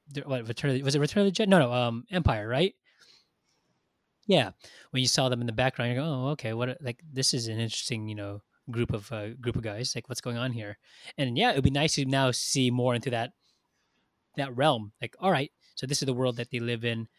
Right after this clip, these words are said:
um, and I'm, I'm on, I'm on board. Uh, I, I, they, they got a great storyline. They got a great. Are we, are we, are we gonna see any Jedis in, in the? Are there gonna be? I'm sure there's gonna be mention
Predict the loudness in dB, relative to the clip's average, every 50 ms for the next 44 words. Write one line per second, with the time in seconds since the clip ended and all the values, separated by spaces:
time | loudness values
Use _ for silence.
0 | _ _ _ _ _ _ _ -10 -6 -6 -6 -6 -6 -10 -12 -14 -16 _ _ _
1 | _ _ _ _ _ _ _ _ _ _ -8 -6 -6 -6 -8 -10 -14 -18 _ _
2 | _ _ _ _ -12 -10 -4 -2 -2 -2 -2 -4 -8 _ -20 -20 _ -6 -4 -2
3 | -2 -2 -2 -4 -4 -2 -2 0 0 0 0 -2 -2 -4 -6 -10 -10 -6 -4 -2
4 | -2 -2 -2 -4 -4 -2 -2 -2 -2 -2 -6 _ -20 _ -20 -20 -20 -20 -20 -20
5 | _ _ _ -6 -4 -4 -4 2 4 4 6 6 6 6 4 4 4 4 4 6
6 | 6 6 6 4 2 2 2 0 2 2 2 2 0 -4 _ _ -20 -20 -20 -20
7 | -20 -8 _ -2 2 4 4 4 2 -2 _ _ _ -20 -4 _ 6 8 8 8
8 | 8 8 8 8 8 8 6 4 0 -2 -4 -6 -6 -2 2 2 4 4 4 4
9 | 4 4 4 4 4 4 4 4 6 6 4 2 0 -4 -6 -6 -6 -8 -12 -20
10 | _ _ _ -6 -4 -4 -4 -6 -6 -4 -4 -2 -2 -2 -4 -6 -8 -10 -16 -20
11 | -20 -8 -6 0 4 8 8 8 8 8 6 6 4 2 2 -2 _ -20 -20 -20
12 | -20 -4 4 6 6 6 8 8 8 10 10 8 8 8 6 6 6 6 4 4
13 | 6 4 2 2